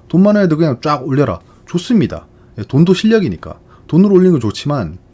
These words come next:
항상 얘들은 형평성이라는 게 본인들 수입에 유리하냐 안 유리하냐를 계속 따지는 거예요. 자-, 자기, 그 자기들의 수입에 불리하면 형평성에 어긋난다라고 얘기합니다, 항상.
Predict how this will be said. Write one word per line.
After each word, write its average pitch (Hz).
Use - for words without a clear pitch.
항상 233
얘들은 131
형평성이라는 202
게 98
본인들 208
수입에 226
유리하냐 175
안 101
유리하냐를 113
계속 -
따지는 120
거예요. 80
자-, 123
자기, 120
그 101
자기들의 165
수입에 196
불리하면 143
형평성에 214
어긋난다라고 151
얘기합니다, 85
항상. 85